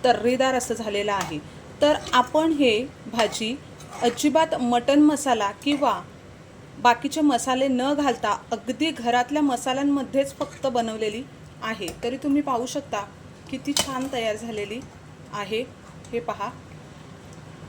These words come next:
अशी कोथिंबीर घालूया आणि सर्विंग बाउलमध्ये काढून घेऊया. तर याच मटणमध्ये जी कलेजी होती,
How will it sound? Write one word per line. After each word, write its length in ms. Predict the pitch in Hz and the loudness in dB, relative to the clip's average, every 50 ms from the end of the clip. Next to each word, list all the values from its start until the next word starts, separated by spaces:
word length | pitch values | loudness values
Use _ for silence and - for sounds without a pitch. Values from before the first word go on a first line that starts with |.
| - - - - - - - - - - - - - - - - - - - - - - - - - | -18 -18 -18 -18 -18 -18 -18 -18 -18 -18 -18 -18 -18 -18 -16 -16 -16 -16 -16 -16 -16 -16 -16 -14 -8
अशी 160 | - - 294 | -6 -4 -2
कोथिंबीर 520 | 285 - - - - - 247 254 262 277 269 | 2 4 2 2 2 2 2 2 4 4 2
घालूया 380 | 269 254 214 202 202 190 214 302 - - - - - - - - - - - - - - - - - - - - - - - - - - - - - - - - - - - - - - - - - - - - - - - - - - - - - - - - - - - - - - - - - - - - - - - - | 2 2 2 2 2 2 0 -2 -4 -6 -12 -14 -14 -14 -14 -14 -14 -12 -12 -12 -12 -12 -14 -14 -14 -14 -14 -14 -14 -14 -14 -14 -14 -14 -14 -14 -14 -14 -14 -12 -14 -14 -14 -14 -14 -14 -14 -14 -14 -14 -14 -14 -14 -14 -14 -14 -12 -12 -12 -12 -12 -14 -14 -14 -14 -14 -12 -12 -12 -12 -12 -12 -10 -10 -10 -10 -10 -10 -6 -2
आणि 240 | 220 208 208 233 311 | 0 4 6 6 6
सर्विंग 520 | 339 - - - 254 226 220 226 226 226 233 | 6 6 6 8 8 8 8 8 6 6 6
बाउलमध्ये 500 | 220 190 190 202 208 208 196 190 247 330 - - - - - | 4 4 4 2 2 0 0 2 2 2 0 -2 -8 -2 4
काढून 300 | 277 247 233 220 196 185 | 6 6 6 6 4 0
घेऊया. 320 | 170 170 147 139 139 131 - - - - - - - - - - - - - - - - - - - - - - | 0 -2 -2 -2 -2 -4 -6 -8 -12 -14 -14 -14 -14 -14 -14 -14 -14 -12 -12 -12 -12 -12 -12 -12 -12 0 8 10
तर 220 | 269 277 285 - - - | 10 10 10 8 6 4
याच 380 | 233 247 240 254 262 - - | 6 8 8 8 8 6 4
मटणमध्ये 760 | 302 294 269 - - 226 220 220 214 208 - - 208 196 226 277 - - - - - - - - - - | 4 4 4 4 4 2 4 4 2 0 -2 0 0 0 0 0 -2 -8 -16 -16 -16 -16 -16 -12 -8 -4
जी 100 | - 269 | -4 -2
कलेजी 460 | 269 - 269 233 226 226 240 220 294 | 2 4 6 6 8 6 4 4 2
होती, 360 | 302 294 302 262 - 226 233 | 0 0 0 -2 -2 -2 -4